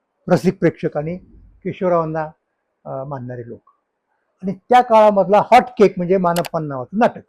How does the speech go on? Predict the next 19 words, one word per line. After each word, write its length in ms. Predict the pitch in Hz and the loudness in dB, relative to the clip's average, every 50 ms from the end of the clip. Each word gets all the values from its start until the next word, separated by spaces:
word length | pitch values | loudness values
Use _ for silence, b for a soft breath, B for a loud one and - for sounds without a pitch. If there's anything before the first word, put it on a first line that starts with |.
| _ _ _ 170 | _ _ _ -2
जे 240 | 151 175 196 208 220 214 - _ _ _ _ _ _ _ _ _ | 2 2 4 4 2 -2 -6 _ _ _ _ _ _ _ _ _
पहिलं 400 | - 202 190 196 208 254 269 254 | 2 4 6 6 8 8 8 8
नाटक, 340 | 226 220 202 - 208 175 - | 8 6 4 4 2 0 2
संगीत 260 | - 185 180 180 190 143 | 0 0 2 2 2 4
नाटक. 240 | 151 165 - - 127 - _ _ _ _ - | 4 2 2 2 -2 -4 _ _ _ _ -8
त्याच्या 260 | 160 - - 220 214 | -8 -2 2 4 4
अगोदर 400 | 202 185 196 190 185 208 220 226 | 4 4 4 2 4 2 2 0
कृष्णाजी 600 | 220 - _ _ - 143 - _ 196 190 185 202 | -2 -8 _ _ -16 -16 -8 _ -4 -2 -2 -2
प्रभाकर 360 | 190 190 185 180 175 180 196 | 0 0 0 0 0 -2 -4
खाडीलकर 480 | 185 190 - 160 165 190 185 185 202 165 | -6 -6 -8 -6 -4 -4 -4 -4 -4 -4
यांनी 340 | 156 151 143 139 147 175 214 208 - _ _ _ _ _ _ _ - | -4 -6 -6 -8 -8 -8 -10 -12 -14 _ _ _ _ _ _ _ -16
नाटकं 380 | 151 156 156 - - - 262 | -14 -12 -12 -12 -2 0 2
लिहिली 200 | 247 285 294 302 | 4 6 6 8
होती, 220 | 294 240 - - 175 | 8 6 6 4 2
पण 200 | - - 214 202 | 2 2 0 2
कोणती 280 | - 220 208 180 254 | 0 -2 -2 -2 -2
गद्य 300 | 208 160 185 180 147 202 | 0 2 2 4 6 6
नाटकं 300 | 196 185 156 - - - | 6 6 4 2 0 -6
होती. 200 | 131 113 - 104 | -8 -8 -8 -16